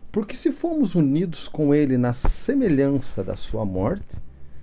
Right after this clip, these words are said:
certamente o seremos também na semelhança da sua ressurreição." A nossa união com Cristo. Tal união significa que estamos nele.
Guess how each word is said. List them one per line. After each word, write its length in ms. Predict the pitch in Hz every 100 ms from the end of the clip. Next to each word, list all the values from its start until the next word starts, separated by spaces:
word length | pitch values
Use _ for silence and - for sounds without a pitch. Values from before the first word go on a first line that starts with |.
| -
certamente 880 | - - 233 269 262 226 143 156 -
o 40 |
seremos 540 | 165 - 143 127 143 -
também 380 | - 147 120 131
na 120 | 143
semelhança 720 | - 165 160 117 110 127 -
da 120 | -
sua 420 | - - 143 185 208 - - - - -
ressurreição." 840 | - 117 - 110 131 139 - 175 170 - - - - - - - - - - -
A 280 | 165 190 254 - - - - -
nossa 380 | 147 170 175 208
união 380 | 208 180 190 262
com 160 | 170
Cristo. 580 | - 101 87 - - - - - - - -
Tal 200 | 202 285
união 320 | 240 160 196
significa 680 | - 170 170 131 - 175 196
que 120 | 170
estamos 760 | 165 - 156 190 233 - - - - - -
nele. 400 | 135 175 190 131